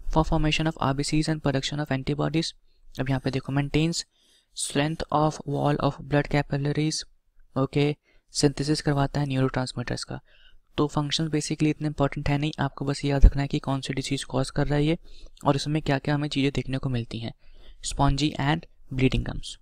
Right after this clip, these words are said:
बस, ठीक है। बाकी फॉलिंग टीथ हो सकते हैं विटामिन सी की हेल्प से, क्यों? क्योंकि ये हेल्प करते हैं, ये कह सकते हैं रिस्पॉन्सिबल होते हैं for formation of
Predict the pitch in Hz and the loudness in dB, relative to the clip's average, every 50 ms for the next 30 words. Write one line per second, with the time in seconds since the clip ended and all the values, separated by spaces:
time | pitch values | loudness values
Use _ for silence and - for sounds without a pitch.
0 | - - 139 123 104 101 - - - - - - _ _ _ _ - 131 - 147 | -16 -14 -6 -4 -4 -4 -4 -6 -10 -12 -16 -20 _ _ _ _ -4 0 2 2
1 | 156 - - _ _ _ _ _ _ _ - 135 127 131 - 139 139 139 139 143 | 0 0 -2 _ _ _ _ _ _ _ 0 0 0 2 2 0 0 2 0 0
2 | - _ _ _ _ _ _ _ _ _ _ - - - - _ _ _ - 135 | -2 _ _ _ _ _ _ _ _ _ _ -20 -20 -20 -20 _ _ _ 0 2
3 | 135 143 143 151 147 143 - 143 147 151 - - - - _ _ - _ - _ | 4 4 4 2 0 0 2 2 2 2 0 -2 -10 -18 _ _ -20 _ -20 _
4 | _ _ _ _ _ _ _ _ _ _ _ _ _ _ - - - 143 143 135 | _ _ _ _ _ _ _ _ _ _ _ _ _ _ -20 -2 2 4 4 4
5 | - 147 - - 147 147 139 139 139 - 143 143 147 143 - 147 143 - - 143 | 2 -2 0 0 0 2 2 2 2 2 2 0 0 0 2 0 2 4 4 4
6 | 139 139 - - - 147 147 - _ _ _ _ _ _ _ - 151 151 147 - | 4 4 2 2 0 0 -2 -2 _ _ _ _ _ _ _ -2 -2 -2 -2 -6
7 | - _ _ _ _ _ _ - 139 - 143 139 147 147 131 131 143 147 - - | -14 _ _ _ _ _ _ -4 0 2 2 4 4 2 4 4 2 2 2 0
8 | - 143 143 - - 143 143 139 143 143 143 - 139 135 - 143 - - 143 - | 0 0 0 0 -2 -2 0 2 2 0 0 0 -2 0 0 0 0 0 -4 -4
9 | - 139 139 139 143 143 - - - _ - - - - - 143 139 139 143 143 | -2 -2 -2 0 0 -2 -2 -6 -12 _ -14 -10 -8 -4 -2 -2 0 0 2 2
10 | 151 147 143 - - 139 139 147 139 - 147 139 135 139 135 - 143 139 143 - | 4 4 4 2 0 -2 -2 -2 -2 -2 -4 -4 -2 -4 -4 -4 -2 -2 -2 -4